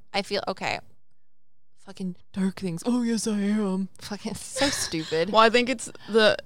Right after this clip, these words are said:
Speaker 2: I, I
Speaker 1: Oh,
Speaker 2: think it got
Speaker 1: God.
Speaker 2: replaced with the things that are already in the museum.
Speaker 1: Yeah, I think the
Speaker 2: Using
Speaker 1: things
Speaker 2: it
Speaker 1: in
Speaker 2: as
Speaker 1: the
Speaker 2: a battery.
Speaker 1: museum are way too big compared to whatever
Speaker 2: Yes.
Speaker 1: was there.
Speaker 2: Mm-hmm.
Speaker 1: So he's
Speaker 2: Well, that's why
Speaker 1: small
Speaker 2: there's, like,
Speaker 1: potatoes now.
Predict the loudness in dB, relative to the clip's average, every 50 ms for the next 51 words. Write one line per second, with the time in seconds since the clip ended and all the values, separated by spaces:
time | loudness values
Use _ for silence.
0 | 2 4 6 6 6 6 4 4 4 6 8 8 8 8 6 4 4 4 4 4
1 | 4 2 0 -2 -2 -2 -2 0 -2 -2 -2 0 0 0 0 0 0 0 0 -2
2 | -2 -2 -4 -4 -4 -4 -6 -6 -8 -8 -8 -8 -8 -8 -8 -6 2 6 8 8
3 | 8 6 4 0 0 0 0 2 2 4 4 4 4 4 4 4 4 4 4 4
4 | 4 4 4 4 2 2 2 2 2 4 6 6 6 4 2 -2 -4 -4 -2 0
5 | 0 0 0 -2 -2 0 0 0 0 0 0 -2 -2 -4 -8 -12 -16 -10 -2 2
6 | 2 2 2 0 -4 -10 -16 -16 -10 -6 -4 -2 0 0 0 0 -2 -4 -2 0
7 | 0 2 2 4 2 2 2 0 -2 -4 -4 -4 -2 -2 -2 -2 -4 -6 -8 -14
8 | -16 -12 -8 -6 -4 -2 -2 -2 -4 -6 -10 -10 -2 0 2 2 2 2 0 -4
9 | -10 -14 -18 -18 -14 -10 -2 4 6 6 6 6 6 6 8 8 8 6 4 2
10 | 0 2 2 0 0 0 -2 -2 -4 -6 -6 -4 -4 -4 -4 -6